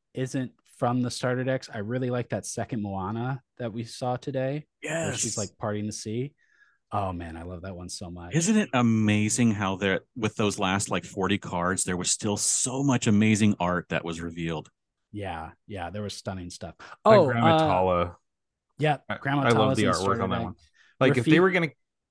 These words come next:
Speaker 3: if they were gonna capture the essence of Grammatala, they caught it perfectly in that card.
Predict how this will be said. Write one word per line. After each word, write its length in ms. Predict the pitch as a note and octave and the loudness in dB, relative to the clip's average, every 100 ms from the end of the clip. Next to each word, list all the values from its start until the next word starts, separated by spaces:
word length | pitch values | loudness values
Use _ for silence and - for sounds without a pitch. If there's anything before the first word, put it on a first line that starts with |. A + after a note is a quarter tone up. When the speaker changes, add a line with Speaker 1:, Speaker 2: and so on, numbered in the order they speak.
| _ | _
Speaker 3:
if 100 | B2+ | -2
they 100 | D3+ | 2
were 80 | F3 | 2
gonna 160 | F3 C#3+ | 2 0
capture 420 | D3+ C3+ - C3 | 0 0 0 0
the 260 | G#2+ G2+ - | 0 0 0
essence 440 | A2+ G#2+ B2+ A2+ | -2 -2 -2 -2
of 100 | G#2+ | -4
Grammatala, 760 | F#2 G2+ G2+ G2 F#2+ F2 G2 F#2+ | -2 -2 -2 -4 -4 -2 -2 0
they 560 | A#2 B2 A#2+ A#2+ G#2+ - | 0 2 2 0 -2 -8
caught 240 | - G2+ F#2+ | -4 0 0
it 120 | - - | -2 -6
perfectly 520 | G2+ F#2 F2+ F2+ F2 | -6 -6 -6 -4 -2
in 80 | E2+ | -4
that 160 | D2+ | -4
card. 360 | - F2 F2 | -2 0 0